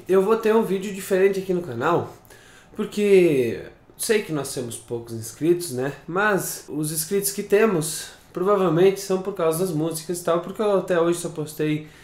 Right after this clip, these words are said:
vídeo tocando e cantando e tal nesse canal. E hoje eu quero fazer uma coisa diferente. Aí pode ser que alguém me pergunte, "Por que que tu fez um vídeo assim? Por que que tu resolveu fazer isso?" Porque eu quis, canal é meu, faz o que eu quero. <laughs> Ai, ai.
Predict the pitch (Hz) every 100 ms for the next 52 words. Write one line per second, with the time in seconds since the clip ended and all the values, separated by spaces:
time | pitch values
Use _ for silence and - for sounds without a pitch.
0 | - _ 127 139 147 143 - 131 127 113
1 | 113 120 113 123 120 113 110 110 - 113
2 | 120 117 143 123 101 - - - - -
3 | 240 247 226 226 233 226 214 214 208 214
4 | 202 202 - - 190 170 151 - - -
5 | 247 285 277 247 233 240 233 208 220 208
6 | 196 175 170 131 135 120 113 120 120 220
7 | 254 - 294 277 - - 156 170 156 151
8 | 147 143 - 170 165 208 - 254 240 -
9 | 180 175 170 170 170 165 147 156 165 160
10 | - 117 - _ _ _ - 254 - 254
11 | 226 - 190 196 180 202 214 190 226 220
12 | 185 - 160 151 - 233 349 - - -
13 | - - - 226 160 127